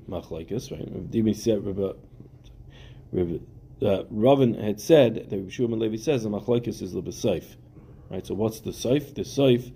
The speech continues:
of Chuppah. My Tchila is Tchilas Chuppah, and the, what the Tchila is, the Tchilas Chuppah. Tchilas Chuppah, there's no Machlekes. V'chika Mina Ana, and what did Rabbi Yochanan refer to? Bein Bezu, Bein Bezu Machlekes, that by both of them there's a Machlekes, referring to Tchilas Bia, the Soif Bia.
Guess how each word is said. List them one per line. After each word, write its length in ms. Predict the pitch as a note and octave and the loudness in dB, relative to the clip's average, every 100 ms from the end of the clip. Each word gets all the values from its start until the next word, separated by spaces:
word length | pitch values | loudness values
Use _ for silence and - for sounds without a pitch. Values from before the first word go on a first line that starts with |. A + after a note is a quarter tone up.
| - - - | -20 -20 -6
of 340 | - G#2 F#2+ - | -2 -2 -2 -10
Chuppah. 400 | - B2 - E2+ | 2 2 2 -4
My 140 | F#2 | -4
Tchila 320 | - D#3+ C#3+ | -2 2 4
is 100 | B2 | 2
Tchilas 340 | - B2+ G#2+ G2 | 2 0 0 -2
Chuppah, 280 | - C3+ G#2+ | -4 -2 -2
and 180 | G2+ G2 - | -2 -8 -10
the, 100 | - - | -14 -4
what 200 | A2+ G#2+ | -2 -2
the 100 | - | -4
Tchila 420 | - C#3 C3 A2 | -4 2 4 4
is, 160 | G#2+ - - - - - | 2 0 -14 -20 -20 -12
the 80 | - | -10
Tchilas 460 | F#2+ - C3 G2+ - | -8 4 6 6 0
Chuppah. 580 | - A#2 D3+ F#3 - - | -4 0 4 4 2 -8
Tchilas 280 | G2+ G2+ - | -8 -8 -6
Chuppah, 260 | C3+ C3+ | -4 -4
there's 140 | G#2+ G#2+ | -4 -4
no 120 | G#2 | -4
Machlekes. 540 | F#2 F2 E2+ G#2 C3+ | -4 -6 -8 -6 -8
V'chika 500 | - G2 C3+ C3+ G#2+ | -6 -4 -2 -2 0
Mina 220 | A2+ A2+ | 2 2
Ana, 380 | A2 D3 E3 A#2+ | 2 2 2 0
and 160 | A2+ G2+ | -2 -4
what 100 | A#2+ | -4
did 100 | A2+ | -4
Rabbi 180 | G2 B2 | -4 0
Yochanan 320 | F3+ C#3 A#2+ | 0 2 -2
refer 220 | A#2+ C3 | 0 -2
to? 180 | C3+ C3 - - - - | 0 -2 -2 -16 -20 2
Bein 200 | C3+ D3+ | 4 4
Bezu, 240 | B2 C3 | 4 4
Bein 200 | A#2+ A#2+ | 6 4
Bezu 220 | A#2+ B2+ | 4 2
Machlekes, 560 | C3 A2+ - D#3+ D3 A2+ | 0 0 0 0 0 -4
that 120 | G2+ | -6
by 80 | - | -4
both 280 | F#2+ C3+ C3+ | 2 2 2
of 60 | A#2+ | 0
them 140 | A2 | -2
there's 160 | A2+ A2+ | -4 -4
a 40 | |
Machlekes, 540 | A2+ E3+ E3 C#3+ C3+ - - - - | -4 0 0 0 -2 -8 -20 -18 -10
referring 300 | - D3+ C3+ | 2 4 4
to 120 | A#2+ | 0
Tchilas 440 | - D3 C3+ A2 | 0 0 2 2
Bia, 200 | B2 B2 | 2 2
the 80 | G2+ | 2
Soif 340 | G2+ G#2+ G2 A#2 | -2 -2 -2 0
Bia. 320 | B2+ G#2 | 2 2